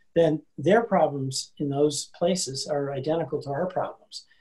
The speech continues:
So we're really making a push that internet at the federal level, we have to provide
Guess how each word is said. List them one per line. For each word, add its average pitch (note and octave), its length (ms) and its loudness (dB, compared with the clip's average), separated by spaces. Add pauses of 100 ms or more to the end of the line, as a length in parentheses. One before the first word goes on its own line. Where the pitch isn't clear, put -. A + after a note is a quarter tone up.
(220)
So D#3 440 4
we're G#3 280 4
really E3+ 280 2
making D3+ 320 0
a B2+ 60 -2
push - 460 2 (380)
that C#3 400 -2 (400)
internet E3+ 480 2
at C#3+ 160 -6
the C#3+ 100 -14
federal E3+ 340 2
level, B2+ 440 -2 (640)
we D3+ 180 0
have D#3+ 200 2
to C3+ 220 -2 (720)
provide E3 640 2